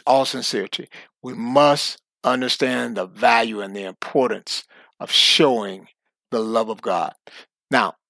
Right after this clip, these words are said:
when I talk about this passage in these, in this chapter, Romans fourteen, this transition, as we are seeing it, is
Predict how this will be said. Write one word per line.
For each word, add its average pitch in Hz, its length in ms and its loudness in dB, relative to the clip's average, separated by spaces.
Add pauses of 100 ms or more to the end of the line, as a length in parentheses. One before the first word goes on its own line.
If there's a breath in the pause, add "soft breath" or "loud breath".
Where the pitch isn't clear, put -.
(120)
when 135 120 0
I 120 60 4
talk 240 300 2
about 127 400 4 (400)
this 156 280 2
passage - 640 -4 (320)
in 113 140 -6
these, 123 400 0 (260 soft breath)
in 113 120 -2
this 117 200 0
chapter, - 520 2 (840)
Romans 113 320 0
fourteen, 104 720 -2 (880)
this 196 240 4
transition, 123 840 2 (120)
as 127 300 2
we 127 120 -2
are 117 60 0
seeing 120 360 0
it, 101 120 -6
is 98 180 -6